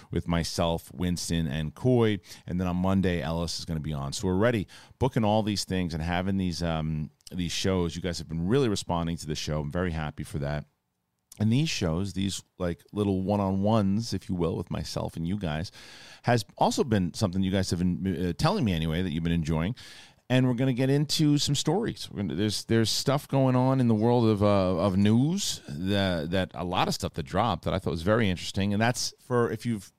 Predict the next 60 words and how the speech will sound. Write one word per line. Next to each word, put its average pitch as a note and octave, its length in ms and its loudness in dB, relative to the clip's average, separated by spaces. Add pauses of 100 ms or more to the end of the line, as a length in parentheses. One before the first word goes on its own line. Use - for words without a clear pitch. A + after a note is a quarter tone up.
(160)
brand F#2+ 380 4
new F#2+ 480 2 (160)
to F#2+ 100 -2
this F#2 260 0
format, D2+ 540 -4 (680)
um, F#2+ 460 0
I'm A#2+ 160 2
not C3 160 2
gonna A2+ 160 0
go G#2+ 180 4
over G2 280 0
every F#2 340 -2
big E2+ 260 -4
story C2 540 -6
because F2 160 -2
some G2 160 2
of F#2 80 2
it, F#2 120 -2
to - 40 -4
be F#2 100 2
honest F2 260 0
with E2+ 80 -2
you E2+ 40 -2
guys, E2 220 -2
I F2 40 -2
don't E2+ 120 -2
give E2 140 -2
a D2 40 -4
shit C2+ 220 -6
about. - 260 -10 (160)
But F#2 160 0
there's F#2 160 2
some C#3 220 2
stuff F2+ 340 0
that F#2 160 0
came F#2+ 160 -2
out. F#2 80 2
I F#2+ 40 0
said, A2+ 120 0
"Oh, F#3 60 2
that's C#3+ 180 0
interesting. F2+ 340 -2
I'd F2 180 0
actually G2 260 -4
like F2 140 -4
to F2 160 -2 (180)
actually - 260 -4
talk B2 240 0
about D2 280 -2
that, B1 200 -4 (460)
um, E2 400 2 (720)
because F2+ 280 0
I'm F2 100 0
curious G#2 360 0
about C2+ 240 -4
it. E2+ 160 -4 (260)
I F2 60 -6
think F#2+ 220 -4
I E2 80 -4
can D2+ 340 -6